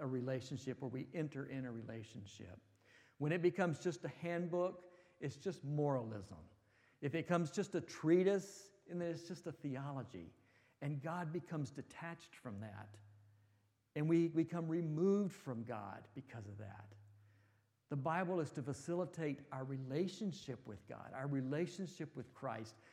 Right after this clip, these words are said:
our relationship with the Holy Spirit. That's what it's, that's what it's there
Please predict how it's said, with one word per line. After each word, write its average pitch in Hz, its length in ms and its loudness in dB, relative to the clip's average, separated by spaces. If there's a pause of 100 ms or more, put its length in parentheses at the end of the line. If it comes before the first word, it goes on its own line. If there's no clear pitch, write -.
(140)
our 139 100 0
relationship 160 760 0
with 175 140 -4
the 147 60 -4
Holy 135 380 -2
Spirit. 98 500 -10 (880)
That's 185 340 2
what 160 140 4
it's, 131 220 -2
that's 156 360 -2
what 147 140 4
it's 117 140 -4
there 113 200 -4